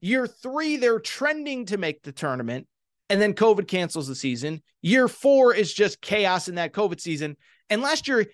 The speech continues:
he had five different players with season-ending injuries.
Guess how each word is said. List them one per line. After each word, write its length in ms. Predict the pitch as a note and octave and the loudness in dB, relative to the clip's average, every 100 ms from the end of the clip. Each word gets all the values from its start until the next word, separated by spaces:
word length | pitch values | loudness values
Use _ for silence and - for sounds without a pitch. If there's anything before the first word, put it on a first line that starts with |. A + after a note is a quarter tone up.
| - | -2
he 140 | A#3+ | 2
had 160 | A3+ - _ _ | 2 0 _ _
five 360 | C4+ C#4 C4+ | 0 0 -4
different 300 | G#3 B3 A#3 | -6 -6 -8
players 520 | - G3+ D3+ G#2+ - - _ _ | -2 0 0 -4 -12 -20 _ _
with 180 | F#3 F#3+ | 0 2
season-ending 600 | A3 F#3+ F3 E3 D3+ C3+ | -2 -2 -2 -2 -2 -4
injuries. 400 | A#2 - _ | -8 -14 _